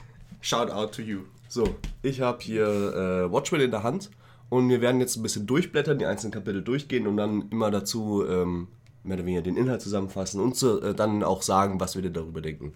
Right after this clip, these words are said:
Speaker 2: Und, äh, ja, hier würde ich sagen, steigen wir direkt ein. Und
Speaker 1: Hast
Speaker 2: je
Speaker 1: du meine
Speaker 2: nachdem
Speaker 1: Ecken abgeknickt?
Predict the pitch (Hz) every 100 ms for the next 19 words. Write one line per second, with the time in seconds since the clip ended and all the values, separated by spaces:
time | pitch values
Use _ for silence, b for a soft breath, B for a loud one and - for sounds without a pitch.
0 | b b b b b b - 107 104 104
1 | 101 98 95 95 143 104 95 - - -
2 | 110 101 104 - 107 117 127 - 117 117
3 | 110 104 - 104 135 165 b b b b
4 | - - 127 127 123 123 120 - 127 175
5 | 139 135 147 151 - 185 190 190 202 190
6 | - -